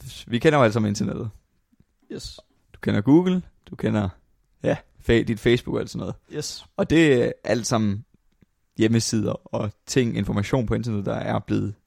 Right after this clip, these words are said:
Speaker 1: der ligesom er indekseret og, og, og
Speaker 2: Er tilgængelige
Speaker 1: tilgængelig.
Speaker 2: for søgemaskiner, som for
Speaker 1: Ja.
Speaker 2: eksempel Google, ikke? Så kan du s-, søge YouTube, og så kommer YouTube frem.
Speaker 1: Nemlig. Men den stør-, største del af internettet er reelt bare,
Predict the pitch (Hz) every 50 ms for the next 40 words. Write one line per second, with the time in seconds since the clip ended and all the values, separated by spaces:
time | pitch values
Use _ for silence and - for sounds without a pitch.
0 | _ _ _ _ _ _ _ _ _ _ _ _ _ _ _ - 113 110 110 120
1 | 110 110 104 101 101 98 - - 120 113 110 101 98 - - 104 98 - - _
2 | - 117 101 69 82 - - - - - 104 92 90 - - _ _ _ _ _
3 | _ _ _ _ _ _ _ _ _ _ _ _ - 147 143 139 131 131 127 -
4 | 151 139 - 175 180 165 143 131 113 101 113 117 110 98 156 151 151 151 - -
5 | 139 131 120 113 117 - - 127 117 127 123 - 131 131 - - - - 139 165
6 | 196 - - 185 170 151 139 131 - - - - - 196 233 247 240 190 190 190
7 | 185 - 202 190 165 - 151 143 147 147 135 127 131 - 120 107 - - - -
8 | _ _ _ _ _ _ _ _ _ _ - 107 104 107 101 92 - _ _ _
9 | _ _ _ _ _ _ _ - - 110 135 175 175 127 87 - - - - -
10 | _ _ _ _ _ _ _ _ _ _ _ _ - - _ - 110 110 - 139
11 | 147 170 160 - - - - - 175 - - - 113 107 - 117 131 - - 101
12 | 101 107 107 - - 110 113 113 117 107 - - - - - - - - -